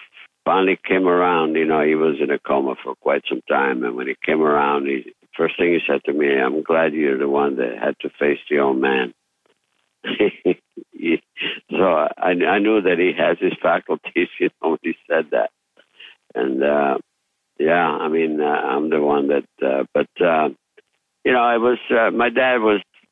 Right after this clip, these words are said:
it was basically, you know, it was, uh, a parent's reaction, you know, uh, the sport, you know, if you, he was not a fan of the sport. All he knew about is,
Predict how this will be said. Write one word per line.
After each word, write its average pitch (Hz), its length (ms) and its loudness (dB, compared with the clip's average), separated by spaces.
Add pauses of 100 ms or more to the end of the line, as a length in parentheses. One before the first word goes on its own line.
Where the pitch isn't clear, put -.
it 71 160 0
was 87 280 0
basically, 95 1000 0 (160)
you 87 140 2
know, 80 300 2
it 76 60 0
was, 78 440 0
uh, 78 540 2
a - 20 0 (100)
parent's 92 480 0
reaction, 90 640 0
you 76 120 0
know, 78 240 2 (800)
uh, 62 340 0
the - 180 -2
sport, 90 380 0 (440)
you 78 120 0
know, 76 120 0
if 76 140 -4
you, 82 340 0 (200)
he 95 220 2
was 101 240 2
not 92 220 2
a 82 60 0
fan 76 360 0
of 73 120 -2
the 67 140 -4
sport. 78 380 0
All 76 160 2
he 80 100 0
knew 82 240 2
about 73 320 0
is, 76 220 0